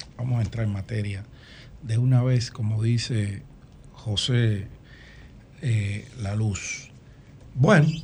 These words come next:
parece que este tema del muro lo vamos a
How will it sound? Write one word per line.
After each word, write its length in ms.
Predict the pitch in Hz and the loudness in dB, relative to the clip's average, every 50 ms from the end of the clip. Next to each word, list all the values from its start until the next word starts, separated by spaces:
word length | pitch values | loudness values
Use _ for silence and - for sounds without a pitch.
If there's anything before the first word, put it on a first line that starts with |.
| - - - | -12 -10 -4
parece 340 | 131 123 131 120 - 165 143 | -2 0 2 2 2 0 0
que 120 | - 160 | 0 0
este 180 | 156 147 147 127 | 0 2 0 0
tema 540 | 139 143 139 147 139 135 131 127 104 - - - - - - - - - - - - - - - 107 | 2 4 4 4 4 4 4 2 0 -2 -4 -10 -16 -18 -20 -20 -20 -20 -20 -20 -20 -20 -16 -8 -6
del 300 | 107 104 123 120 123 131 | -2 0 2 4 4 6
muro 460 | 143 147 160 160 147 143 131 117 117 - - - - - - - - - - - | 6 6 6 6 6 4 4 2 -2 -6 -12 -18 -20 -20 -20 -20 -20 -20 -8 -4
lo 200 | 113 113 113 113 | -2 0 2 2
vamos 880 | 113 117 123 131 139 143 139 135 131 123 113 107 107 - - - - - - - - - - - - - - - - - - | 2 2 2 2 2 2 0 0 2 0 0 0 -2 -6 -10 -14 -10 -6 -4 0 2 2 2 2 2 -2 -8 -16 -20 -10 -4
a 520 | - 113 110 113 117 110 107 104 107 104 | -2 0 2 2 2 2 0 0 -4 -6